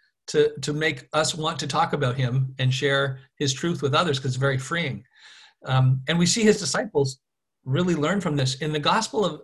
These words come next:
or sorry, in the, the book of Acts, um, which is our kind of first century history of the early church. What is never mentioned in that book is hell.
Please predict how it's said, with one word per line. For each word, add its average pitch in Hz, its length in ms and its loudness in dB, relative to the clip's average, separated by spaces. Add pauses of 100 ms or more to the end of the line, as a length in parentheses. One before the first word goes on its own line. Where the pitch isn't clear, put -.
or 127 140 0
sorry, 131 220 2
in 127 80 4
the, 120 180 -2
the 120 160 -8
book 180 160 -2
of 147 80 -2
Acts, - 500 -4 (520)
um, 113 340 -6
which 135 220 0
is 131 320 0 (340)
our 127 160 2
kind 139 320 -4
of 131 80 -2
first 165 240 0
century 139 380 0
history 127 640 -4
of 113 220 -2
the 123 120 -8
early 131 240 0
church. - 480 -6 (1600)
What 165 220 2
is 165 140 0
never 208 340 2
mentioned 196 420 2
in 139 80 0
that 143 200 -2
book 139 260 0
is 135 180 -2
hell. - 460 -6